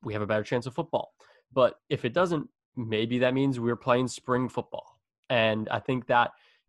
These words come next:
is plan B. That's maybe the nuclear option for this season. And, or actually, probably the nuclear option would be just no football, but this would be at least something. And I think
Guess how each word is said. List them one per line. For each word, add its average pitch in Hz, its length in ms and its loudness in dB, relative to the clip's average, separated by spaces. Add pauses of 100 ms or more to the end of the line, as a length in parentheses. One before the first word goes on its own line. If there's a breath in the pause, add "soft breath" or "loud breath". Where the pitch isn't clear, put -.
is 113 360 0 (160)
plan 120 360 2
B. 123 200 0
That's 110 460 -2 (100)
maybe 117 280 0
the 113 100 -4
nuclear 120 500 -2
option 107 460 -2
for 113 140 -6
this 107 200 -4
season. 117 520 -4 (560)
And, 113 760 -2 (160)
or 135 100 2
actually, 127 300 0
probably 117 240 0
the 110 80 0
nuclear 113 360 -2
option 104 260 -2
would 104 40 -4
be 107 80 -4
just 101 220 -8
no 117 120 2
football, 104 460 -4
but 104 300 -4
this 120 240 -6
would 113 120 -2
be 110 200 -4
at 107 80 -6
least 110 260 -10
something. - 380 -2 (180)
And 123 140 -4
I 110 140 0 (100)
think 135 180 -2